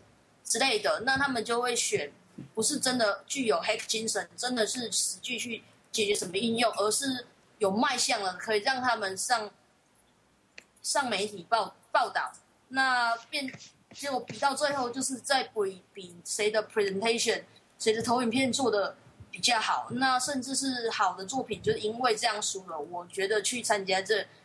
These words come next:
这个 hackathon，我觉得会很不值得，因为你是觉得我去就是要跟人家以创意跟技术一决高下，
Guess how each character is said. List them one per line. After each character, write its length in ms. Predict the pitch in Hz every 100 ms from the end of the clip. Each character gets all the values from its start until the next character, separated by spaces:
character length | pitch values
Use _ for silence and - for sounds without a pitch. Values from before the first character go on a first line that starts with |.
| _ -
这 120 | 233
个 60 | 226
hackathon， 480 | 220 214 202 165 - - _ _
我 80 | 180
觉 160 | 180 190
得 100 | 208
会 340 | 220 214 196 - _ _ _
很 100 | 220
不 80 | 220
值 200 | 262 240
得， 180 | 240 214
因 100 | 311
为 120 | 320
你 120 | 247
是 200 | 214 269
觉 160 | - 220
得 120 | 240
我 220 | 214 214
去 240 | 403 311 277
就 100 | 277
是 120 | 285
要 120 | 269
跟 120 | 262
人 160 | 254 214
家 160 | 233
以 160 | 233 - -
创 280 | - 277 262
意 220 | 269 247
跟 240 | 240 247
技 180 | - 262
术 320 | - 269 220 - _ _ - -
一 100 | -
决 180 | 196 190
高 220 | 233 226
下， 240 | 226 233